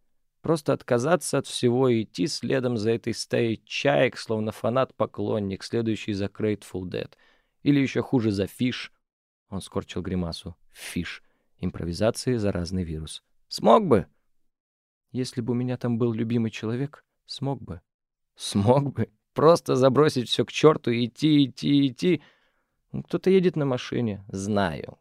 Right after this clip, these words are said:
Караван безнадежных оптимистов». «А ты бы так не смог». Лэндри шмыгнул носом.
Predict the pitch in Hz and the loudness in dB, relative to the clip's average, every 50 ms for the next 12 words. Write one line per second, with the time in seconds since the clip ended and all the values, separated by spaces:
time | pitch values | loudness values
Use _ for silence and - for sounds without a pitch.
0 | _ _ _ - 98 95 104 107 107 117 110 104 92 95 101 95 95 104 101 98 | _ _ _ -4 -2 0 0 2 2 2 2 2 0 -2 -2 -2 -2 -2 -2 0
1 | 98 98 90 92 90 87 - - - - - 110 98 90 82 73 - - - - | -2 -2 -2 -4 -6 -8 -10 -14 -18 -6 -4 -2 -2 -2 -2 -6 -10 -12 -14 -16
2 | - _ _ _ _ _ _ _ _ _ _ _ _ _ _ _ _ - 127 - | -16 _ _ _ _ _ _ _ _ _ _ _ _ _ _ _ _ -6 -6 0
3 | - - 185 180 202 190 - 190 - 196 196 190 - - 147 147 156 147 - - | 4 4 6 6 6 4 4 0 2 2 0 0 0 0 0 0 0 -2 -6 -14
4 | _ _ _ _ _ _ _ _ 117 113 123 139 147 139 143 147 147 143 - - | _ _ _ _ _ _ _ _ -2 0 2 2 2 2 0 0 -2 -2 -6 -6
5 | - 120 117 104 113 104 110 107 104 101 95 90 - - - 90 90 | -2 -2 0 0 0 0 0 -2 -2 -4 -4 -6 -8 -10 -12 -12 -14